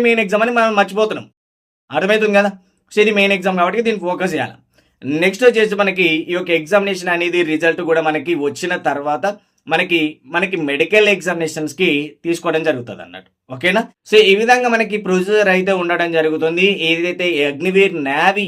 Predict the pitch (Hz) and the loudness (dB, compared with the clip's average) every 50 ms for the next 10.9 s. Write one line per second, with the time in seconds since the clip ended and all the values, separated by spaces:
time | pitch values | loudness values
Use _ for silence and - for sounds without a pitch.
0 | 156 160 156 156 - 185 185 196 185 180 170 156 160 165 165 165 170 160 - 165 | -2 -2 -4 -2 -6 -6 -2 0 2 2 2 0 -2 -2 -2 -2 -2 -2 -2 -4
1 | 151 156 156 135 156 147 147 135 143 151 151 147 180 180 180 160 156 147 160 165 | -4 -4 -4 -4 -4 -4 -4 -4 -6 -6 -6 -6 -6 -4 -2 -2 0 0 -2 -2
2 | 160 170 170 - - 170 160 135 127 143 139 123 156 147 151 - - 165 156 135 | -2 -2 -4 -2 -4 -4 -4 -2 -2 -4 -4 -2 -4 -6 -6 -4 -2 -2 -2 -2
3 | 117 107 - 87 - _ _ _ _ - - _ _ _ _ _ _ - - 208 | -2 -6 -10 -16 -20 _ _ _ _ -20 -20 _ _ _ _ _ _ -2 2 2
4 | 214 196 185 202 233 262 262 247 226 220 208 214 208 214 202 208 196 190 190 196 | 4 4 4 4 6 6 6 6 6 4 2 2 2 2 2 2 0 0 -2 -4
5 | 190 185 185 180 180 180 180 180 175 165 - 156 147 151 143 156 170 170 170 165 | -4 -2 -2 -2 -2 -2 -2 -2 -2 -2 0 0 0 0 -2 -2 -2 -2 -2 0
6 | 156 151 156 160 160 160 160 156 - 160 - 165 151 143 156 156 - 156 160 160 | 0 0 0 0 0 0 -2 -2 -2 -4 -2 -2 0 0 0 -2 0 0 0 0
7 | 160 - 170 165 156 151 156 156 151 175 170 151 151 180 208 214 196 185 185 175 | 0 0 0 2 2 2 2 2 0 0 -2 -2 0 0 0 0 0 0 0 0
8 | 170 165 160 165 160 151 156 156 151 156 160 - 165 160 160 160 156 147 147 151 | 0 0 -2 -4 -4 -2 -2 -2 -2 -2 -4 -4 -4 -4 -2 -4 -4 -4 -4 -8
9 | 156 156 - 175 175 - 180 180 165 - - 156 160 185 185 185 180 165 156 131 | -8 -6 -4 -6 -4 -4 -4 -6 -4 -2 -2 -2 -2 -2 -2 0 2 2 2 0
10 | 104 95 98 92 80 - _ _ _ _ _ _ _ 190 202 226 226 220 | -2 -6 -12 -18 -20 -20 _ _ _ _ _ _ _ 4 4 4 4 2